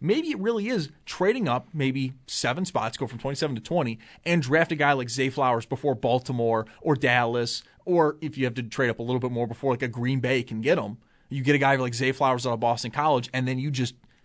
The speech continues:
again, foot to the accelerator, and you're just like, "Look, we're, we're,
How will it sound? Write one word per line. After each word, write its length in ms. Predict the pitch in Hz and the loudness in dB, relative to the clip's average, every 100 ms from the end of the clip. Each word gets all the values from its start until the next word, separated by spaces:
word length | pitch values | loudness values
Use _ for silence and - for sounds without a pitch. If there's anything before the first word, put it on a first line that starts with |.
| _ _ | _ _
again, 300 | 135 156 165 | -2 0 -2
foot 360 | - - 165 160 | -4 -4 -4 -2
to 100 | 170 | 2
the 100 | 156 | 2
accelerator, 540 | 151 160 165 131 120 | 4 2 4 2 0
and 100 | 120 | -2
you're 120 | 127 | -4
just 120 | 123 139 | -2 -4
like, 180 | 120 - - | -4 -8 -10
"Look, 320 | 170 143 - _ - _ | -2 -2 -4 _ -20 _
we're, 140 | 151 156 | 0 2
we're, 260 | 156 151 | 4 2